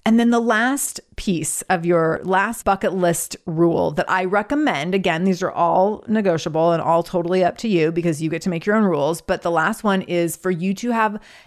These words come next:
a little segment of the bucket list that is soul, soul, S O U L, soul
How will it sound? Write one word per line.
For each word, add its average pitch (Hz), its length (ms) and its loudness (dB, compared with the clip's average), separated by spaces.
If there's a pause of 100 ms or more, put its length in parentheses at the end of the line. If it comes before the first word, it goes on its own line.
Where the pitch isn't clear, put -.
(100)
a 190 160 4
little 180 340 2
segment 339 640 0
of 208 180 -2
the 202 80 0
bucket 180 320 -2
list 180 300 0
that 196 120 2
is 185 260 0
soul, 277 720 2 (460)
soul, 214 640 2
S 190 180 0
O 233 60 2
U 233 240 2
L, 160 340 0
soul 233 640 2